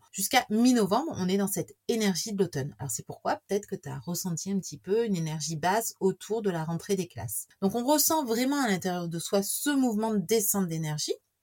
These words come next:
et il y a un intérêt en fait. Ce mouvement d'énergie qui descend, en fait, c'est pour se préparer justement à l'hiver, aux périodes beaucoup plus froides, aux périodes beaucoup moins ensoleillées, donc de l'hiver.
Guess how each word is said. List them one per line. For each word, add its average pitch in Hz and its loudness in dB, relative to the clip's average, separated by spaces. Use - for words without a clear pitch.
et 156 0
il - 0
y 151 0
a 143 0
un 151 0
intérêt 185 0
en 175 -4
fait. - -8
Ce - -4
mouvement 175 2
d'énergie 175 0
qui 175 -10
descend, 156 -4
en 285 -6
fait, 208 -2
c'est - -12
pour 135 -10
se - -8
préparer 180 -4
justement 156 -6
à 120 -4
l'hiver, 226 6
aux 185 2
périodes 160 -2
beaucoup - -8
plus - -10
froides, 233 6
aux 190 4
périodes 160 0
beaucoup 180 -4
moins 196 2
ensoleillées, 185 -4
donc 175 -6
de 185 -2
l'hiver. 123 -6